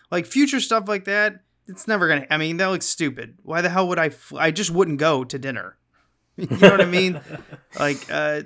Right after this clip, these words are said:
Speaker 1: but these small little things that they put, but, you know, like, Back to the Future, that, like, dehydrating the food and then the food comes out, everything's, that's something you're like, "Oh, that's convenient."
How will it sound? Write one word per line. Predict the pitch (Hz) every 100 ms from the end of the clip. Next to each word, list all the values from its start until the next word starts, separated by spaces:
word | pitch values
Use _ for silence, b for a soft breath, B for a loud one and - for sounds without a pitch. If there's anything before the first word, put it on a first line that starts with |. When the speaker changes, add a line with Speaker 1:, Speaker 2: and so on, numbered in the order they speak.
| -
Speaker 1:
but | 170 180
these | 202 -
small | - - 202 202 208 214 220 196
little | 185 175
things | 160 160 156 143
that | 135
they | 139
put, | 135 - 143 120 110 _ _ _ _
but, | 208
you | 247
know, | 220
like, | 175 160
Back | 160 165
to | 156
the |
Future, | 143 214 214 156 143 139 b b _
that, | 147 139
like, | 143 135 - -
dehydrating | 147 147 160 143 156 147 139
the |
food | 127 - 165 156
and | 143 135
then | 131
the | 131
food | 147 139
comes | 139 135 135
out, | 127 127
everything's, | 127 131 123 120 b b
that's | 247 311 330
something | 190 151 156
you're | 143
like, | 143
"Oh, | - 220
that's | 165 160
convenient." | - 165 135 180 156 120 107